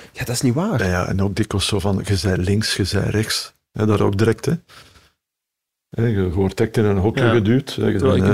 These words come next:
Speaker 2: eh,
Speaker 3: gewoon je mening hebben zonder
Speaker 2: ja,
Speaker 3: plots
Speaker 2: je bent een
Speaker 3: aan de
Speaker 2: rechtse
Speaker 3: kant
Speaker 2: zak
Speaker 3: te
Speaker 2: of
Speaker 3: zijn.
Speaker 2: je zit een linkse, eh, ik weet niet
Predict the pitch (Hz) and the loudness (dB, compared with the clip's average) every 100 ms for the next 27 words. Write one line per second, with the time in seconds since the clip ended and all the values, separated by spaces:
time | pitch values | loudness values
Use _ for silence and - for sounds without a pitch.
0 | 98 139 135 131 131 139 139 127 123 131 | 2 2 2 2 2 2 0 0 0 0
1 | 110 98 127 92 92 98 95 107 113 - | 2 0 -2 0 2 4 4 2 2 -2
2 | 101 110 107 113 - 101 110 104 98 113 | 0 0 2 -2 0 0 0 0 2 0
3 | - 117 120 120 110 - 101 104 117 90 | 0 -2 0 -2 -2 -6 -8 -8 -10 -12
4 | 80 - - 95 120 | -20 -14 -10 -8 -8